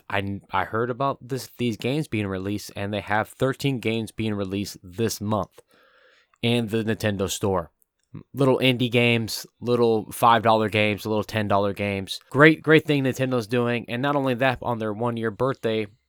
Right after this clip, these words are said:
we're announcing some new games coming out that we can look forward to the future. Another Donkey Kong Country game, you know, Donkey Kong Country Tropical Freeze. Um, that's, that's cool. Dark Souls Remastered for Nintendo Switch.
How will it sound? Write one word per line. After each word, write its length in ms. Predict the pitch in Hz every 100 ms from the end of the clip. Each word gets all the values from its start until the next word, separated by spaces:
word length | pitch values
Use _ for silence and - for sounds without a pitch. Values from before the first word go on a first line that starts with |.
| _
we're 400 | - 113 117 117
announcing 480 | 107 113 117 - 110
some 200 | - 107
new 200 | 156 190
games 340 | 123 117 110
coming 300 | - 110 104
out 240 | 110 107 -
that 100 | 107
we 120 | 110
can 100 | 110
look 180 | 110 -
forward 240 | 120 107
to 80 | 110
the 100 | 107
future. 440 | - 147 - 135
Another 220 | 120 117
Donkey 340 | 87 113 120 -
Kong 200 | 123 107
Country 340 | - 139 -
game, 300 | 139 143 156 - _ _ _
you 100 | 107
know, 180 | 107 98 - _ _
Donkey 200 | 120 120
Kong 200 | 131 120
Country 400 | - 127 131 123
Tropical 460 | - 113 113 - 123
Freeze. 540 | - 127 135 160 - - -
Um, 260 | 101 92 - _
that's, 380 | 92 101 - -
that's 300 | - 104 -
cool. 360 | 139 131 151 - - _
Dark 240 | 117 139
Souls 360 | - 143 139 104
Remastered 680 | 117 110 104 135 - 170
for 100 | -
Nintendo 400 | 165 160 175 165
Switch. 540 | 160 165 175 190 -